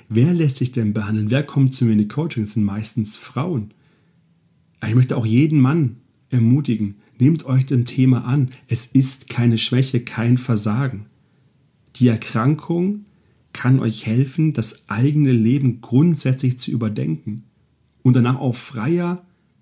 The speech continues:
zu leben, das Gleiche zu machen wie davor. Es ist wirklich, es ist alles möglich. Danach müsst ihr nicht irgendwo hingehen und Strandmatten, äh, was ich, in Thailand verkaufen. Nein, ihr könnt das Leben, was ihr davor hattet, leben.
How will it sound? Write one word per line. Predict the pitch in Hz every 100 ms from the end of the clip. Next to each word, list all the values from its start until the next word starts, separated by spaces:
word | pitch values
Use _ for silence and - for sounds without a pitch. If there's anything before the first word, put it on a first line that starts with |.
| _ _ _ _
zu | - 127
leben, | 143 147 147 -
das | 127 120 -
Gleiche | 131 123 123 180 - 175
zu | - 147
machen | 151 156 147
wie |
davor. | 139 131 - - 139 160 175 180 _ _ _ -
Es | 135
ist | 135 - -
wirklich, | 156 165 127 -
es | 143
ist | 139 - 120
alles | 139 151 -
möglich. | 131 127 147 131 120
Danach | 131 131 131
müsst | 139 139 139
ihr |
nicht | 135 135
irgendwo | 156 139 135 123
hingehen | 131 147 147
und | 139
Strandmatten, | 123 - 123 147 135 131 131 135 131 - - - -
äh, | 127 123
was | 123 127
ich, | 156
in | 131
Thailand | - - 180 135
verkaufen. | 135 - 113 113 156 156 - _ _ _ _ _ _ _ _ _ _ _ _ -
Nein, | 131 156 127
ihr | 123
könnt | 135
das | 135
Leben, | 131 131 131 131
was | 127
ihr | 139
davor | 120 147 156
hattet, | 139 127
leben. | 120 107 104